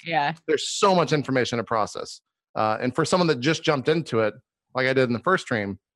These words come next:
Speaker 2: I was just completely overwhelmed and I had no idea what to focus on. And
Speaker 1: Right.
Speaker 2: part of that comes in the, the ability that, or in the fact that when you first start up the game,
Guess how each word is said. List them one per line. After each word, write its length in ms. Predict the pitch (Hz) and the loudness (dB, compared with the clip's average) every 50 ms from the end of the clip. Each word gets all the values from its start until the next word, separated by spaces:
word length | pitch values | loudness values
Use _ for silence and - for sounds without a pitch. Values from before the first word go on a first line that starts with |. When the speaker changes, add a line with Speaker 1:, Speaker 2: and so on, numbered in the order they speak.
| _ - | _ -2
Speaker 2:
I 60 | - | -2
was 120 | 180 165 139 | 0 0 -2
just 100 | - - | -6 -8
completely 640 | - - 123 - - - - 156 165 - 156 147 139 | -4 -4 -4 -4 -4 0 2 2 2 2 2 2 2
overwhelmed 640 | 131 123 120 120 113 117 120 117 117 107 101 95 90 | 2 2 2 0 2 2 2 2 2 0 0 -2 -4
and 140 | - 95 107 | -4 -2 0
I 100 | 110 110 | 0 0
had 200 | 113 127 131 120 | 0 0 0 0
no 280 | 123 127 135 135 135 | 2 2 2 4 2
idea 260 | 127 123 117 120 117 | 2 2 2 2 2
what 120 | 110 107 - | 0 0 -4
to 60 | - | -8
focus 420 | 92 - 117 104 - - 95 - - | -6 -4 -4 -4 -4 -8 -14 -12 -12
on. 140 | - - - _ _ _ _ _ _ _ _ _ - | -14 -14 -16 _ _ _ _ _ _ _ _ _ -2
And 140 | 151 139 160 | 0 0 0
Speaker 1:
Right. 100 | 160 160 | 0 -2
Speaker 2:
part 120 | - 240 | -2 -2
of 60 | 226 202 | 0 2
that 140 | 175 156 - | 0 2 2
comes 280 | - 156 151 143 127 | 0 0 0 2 2
in 160 | 143 143 143 | 2 2 4
the, 260 | 139 139 131 131 131 127 | 4 4 4 4 4 4
the 100 | 127 131 | 2 2
ability 340 | 123 113 127 131 123 127 120 | 2 4 2 2 4 2 2
that, 320 | 107 117 117 117 117 117 - _ _ _ _ _ - - | 2 2 2 2 0 -2 -6 _ _ _ _ _ -2 0
or 320 | 147 147 139 139 143 139 139 | 0 2 2 2 2 0 0
in 120 | 131 127 | 0 -2
the 60 | 127 120 | -2 0
fact 280 | - 139 131 123 - - | 0 0 0 0 0 0
that 240 | 123 113 110 110 - _ _ _ _ _ _ _ _ _ _ _ _ _ _ - | 0 2 2 0 -2 _ _ _ _ _ _ _ _ _ _ _ _ _ _ -4
when 100 | 135 147 | 0 0
you 60 | 156 139 | 0 2
first 240 | - 185 202 190 | 2 2 2 2
start 160 | 196 - 175 160 | 2 2 2 2
up 140 | 160 160 | 2 0
the 60 | - 120 | -2 -4
game, 400 | 113 139 143 139 135 123 113 | -2 -2 0 0 0 -2 -4